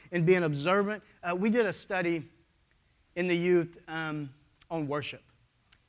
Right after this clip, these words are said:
And one of the main things we talked about was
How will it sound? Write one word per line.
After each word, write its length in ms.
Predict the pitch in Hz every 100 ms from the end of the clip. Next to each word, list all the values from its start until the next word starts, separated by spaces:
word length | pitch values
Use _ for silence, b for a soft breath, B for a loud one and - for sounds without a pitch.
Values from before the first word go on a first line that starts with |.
| _
And 140 | 156 160
one 120 | 208
of 80 | 214
the 60 |
main 320 | 175 175 196 185
things 220 | 190 156
we 120 | 175
talked 260 | 170 156 151
about 300 | 143 135 135
was 420 | 139 135 127